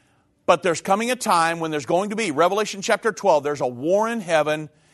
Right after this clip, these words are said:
and the Bible says in Revelation twelve, seven through eight, "And there was a war in heaven. Michael and his angels fought against the dragon," or Satan, "and the dragon fought with his angels,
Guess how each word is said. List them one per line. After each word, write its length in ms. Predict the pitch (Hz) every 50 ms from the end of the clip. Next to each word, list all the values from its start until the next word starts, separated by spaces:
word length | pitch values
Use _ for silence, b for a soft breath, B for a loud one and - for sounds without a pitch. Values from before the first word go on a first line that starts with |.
| b b b b _ -
and 720 | 170 160 160 160 156 156 151 151 147 143 139 127 120 - _ _ _ -
the 80 | 156
Bible 220 | 180 190 202 208 180
says 400 | - - 214 214 208 180 147 -
in 280 | - 175 165 160 156
Revelation 460 | 156 180 190 190 196 185 - 202 170
twelve, 380 | 147 - 185 208 190 180 156 -
seven 320 | - 196 190 180 185 180
through 240 | - - 190 170 185
eight, 280 | 190 160 120 - - b b b b b b b b b b _ _
"And 180 | 196 202 196 196
there 100 | 196 180
was 120 | 180 151
a 40 | 165
war 300 | 156 175 202 220 240 240
in 60 | 226
heaven. 340 | 202 214 208 185 151 135 127
Michael 640 | 131 131 151 175 196 247 233 - 180 247 254 262 -
and 180 | 160 156 147 135
his 300 | 151 247 277 226 156 180
angels 560 | 135 131 123 110 135 139 151 160 156 - - _ _ _ _ _ _ _
fought 300 | - - 202 202 214 214
against 340 | 190 190 202 190 - -
the 100 | - 180
dragon," 580 | 147 127 185 202 220 214 196 156 160 160 175 175 - -
or 160 | 180 185 160
Satan, 640 | - - - 254 254 247 - - 127 127 139 160 - _ _ _ _ _ _ _ _ _ _ _ _ _ _ -
"and 160 | 180 180 180
the 80 | 175 165
dragon 440 | 135 190 185 226 233 196 208 190
fought 260 | 160 - 214 202 202 170
with 120 | 175 -
his 240 | 202 254 262 165 180
angels, 440 | 165 156 156 139 170 170 165 -